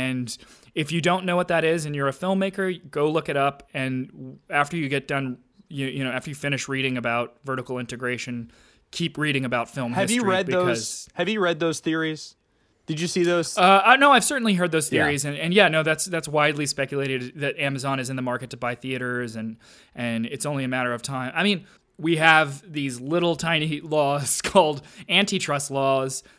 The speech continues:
Speaker 1: that prevent monopolies, and, you know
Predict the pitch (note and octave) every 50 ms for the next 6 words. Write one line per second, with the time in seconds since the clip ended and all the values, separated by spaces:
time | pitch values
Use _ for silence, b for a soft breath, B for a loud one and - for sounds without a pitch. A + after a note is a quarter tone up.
0 | b b C3+ D#3+ D3+ C#3+ - - - D3 C#3+ C3+ C3 C3 D3 D3+ C#3+ C#3+ - -
1 | - - _ - C#3 C#3+ D#3 E3+ F3 - D#3+ - D#3 C3 B2+ B2+ A#2+ B2 B2+ B2+
2 | - - - D3 D3+ D3+ D3 D3 D3 D3 C#3+ - - b b b b b b b
3 | b b _ _ - D3+ G3 F#3 E3 D3+ D3 C#3+ C#3+ C#3+ C#3 D3+ -